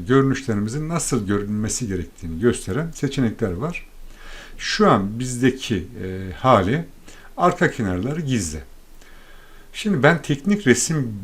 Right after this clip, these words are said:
bilgisine sahip bir insan olaraktan şunu görüyorum. Bu şekilde deliklerin olduğu kısımlarda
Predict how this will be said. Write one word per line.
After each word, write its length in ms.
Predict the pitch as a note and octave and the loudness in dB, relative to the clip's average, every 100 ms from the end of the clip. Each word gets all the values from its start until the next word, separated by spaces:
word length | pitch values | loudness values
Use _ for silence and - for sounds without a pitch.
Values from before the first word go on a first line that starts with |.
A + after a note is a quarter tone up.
| G2+ | -2
bilgisine 720 | A2 G#2+ G2+ - A2 A2 G#2 | 0 0 -2 -2 0 0 0
sahip 440 | - G#2+ A#2 A#2 | 0 2 2 2
bir 60 | G#2 | 0
insan 420 | G#2 G2+ - C#3+ | 0 0 0 0
olaraktan 480 | F2+ F2 - E3+ E3+ | 0 -4 -6 -8 -8
şunu 320 | - G3 F#3+ | -4 0 2
görüyorum. 420 | C3+ F2 E2 D2+ C2 - - - - - | 4 2 0 -6 -12 -18 -20 -20 -20 -6
Bu 120 | D#3 F#3+ | -2 2
şekilde 560 | F3 - G2+ F2 E2 | 2 0 -2 -4 0
deliklerin 520 | G2+ A#2+ - B2 A#2 | 2 0 0 2 2
olduğu 440 | B2 A2 A2 D3+ F3 | 0 -2 -2 -2 -6
kısımlarda 880 | - - F2 D#2+ D#2+ D#2+ D#2 C3+ | -8 -10 -8 -8 -10 -12 -8 -8